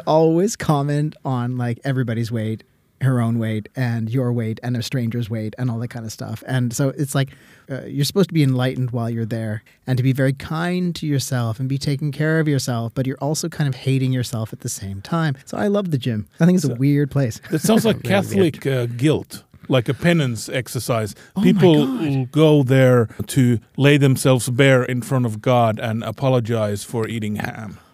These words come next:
Speaker 1: I feel like this is the, honestly, you saying that,
Speaker 2: <laughs>
Speaker 1: I'm not shitting you. This is the first time I think I maybe understand Catholicism. <laughs>
Speaker 2: Timo, you have this, uh, exhibition. We're gonna talk about, uh,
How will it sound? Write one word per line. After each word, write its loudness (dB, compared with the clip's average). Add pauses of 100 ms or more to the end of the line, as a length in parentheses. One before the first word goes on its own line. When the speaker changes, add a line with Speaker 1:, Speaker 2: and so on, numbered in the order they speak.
(140)
Speaker 1:
I 4
feel 6
like 6
this 4
is -4
the, 2 (100)
honestly, 6
you 6
saying 6
that, -2 (260)
Speaker 2:
<laughs> 6
Speaker 1:
I'm 10
not 8
shitting 8
you. 6 (180)
This 6
is -4
the 0
first 4
time 4
I 2 (240)
think 4
I 2
maybe 2
understand 2
Catholicism. 2 (280)
<laughs> -20
Speaker 2:
Timo, 0
you -4
have -2
this, -2
uh, -2
exhibition. -2
We're -4
gonna 0
talk 0
about, 2
uh, 2